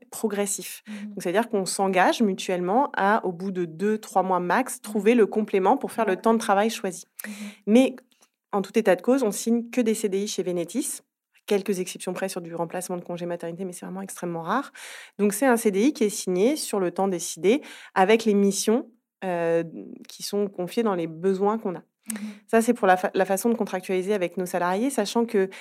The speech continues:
Speaker 1: ça offre une flexibilité aussi côté salarié, parce qu'on peut très bien signer avec Vénétis au démarrage, n'importe quoi, trois jours par semaine, parce qu'on a un projet de vie, d'autoconstruction familiale
Speaker 2: Mhm.
Speaker 1: quelconque.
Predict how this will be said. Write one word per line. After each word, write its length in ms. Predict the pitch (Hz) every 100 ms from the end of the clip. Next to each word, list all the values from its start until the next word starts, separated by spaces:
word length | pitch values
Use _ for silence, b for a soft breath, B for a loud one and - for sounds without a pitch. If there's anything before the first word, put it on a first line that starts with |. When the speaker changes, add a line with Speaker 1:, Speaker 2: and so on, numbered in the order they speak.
| B -
Speaker 1:
ça 120 | 208
offre 140 | 202
une 80 | 208
flexibilité 640 | 196 208 - 196 196 190 185
aussi 260 | 202 -
côté 200 | 226 196
salarié, 380 | 185 180 180 233
parce 160 | 262 208
qu'on 120 | 185
peut 140 | 170
très 220 | 175 - 226
bien 240 | 226 226
signer 340 | - - 214 214
avec 200 | 196 185
Vénétis 440 | 190 190 190 202 196
au 60 |
démarrage, 480 | 175 170 170 190 185
n'importe 340 | 196 180 180
quoi, 160 | 180 180
trois 180 | - 190
jours 160 | 190
par 160 | - 175
semaine, 340 | - 165 277 320
parce 180 | 165
qu'on 300 | - 190 180
a 60 | 156
un 100 | 156
projet 300 | 156 175 175
de 60 | 156
vie, 380 | 175 190 190
d'autoconstruction 880 | 165 160 156 170 - 175 - 180 185
familiale 440 | 180 165 160 165 165
Speaker 2:
Mhm. 40 |
Speaker 1:
quelconque. 420 | 226 - 220 -